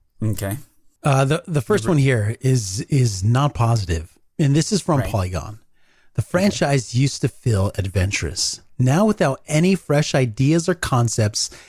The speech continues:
Speaker 2: it's little more than a holdover from a different time. Borderlands three feels safe, oddly careful, especially for a game about anarchy,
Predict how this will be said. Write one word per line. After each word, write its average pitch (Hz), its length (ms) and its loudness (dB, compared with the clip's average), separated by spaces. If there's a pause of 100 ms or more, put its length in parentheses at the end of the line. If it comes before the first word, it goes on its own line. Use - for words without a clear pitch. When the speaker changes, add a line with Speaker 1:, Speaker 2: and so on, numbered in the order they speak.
(540)
Speaker 2:
it's - 240 -2
little 185 260 4
more 151 360 4
than 131 240 2
a 123 160 4
holdover 120 880 2
from 120 240 -2
a 139 60 2
different 135 440 -2
time. 117 560 0 (420)
Borderlands 175 640 2
three 139 360 2
feels 113 360 -2
safe, 185 460 0 (260)
oddly 170 520 2
careful, 147 840 0
especially 110 920 -2 (200)
for 107 280 -2
a 107 60 0
game 135 380 2
about 120 340 0
anarchy, 120 640 2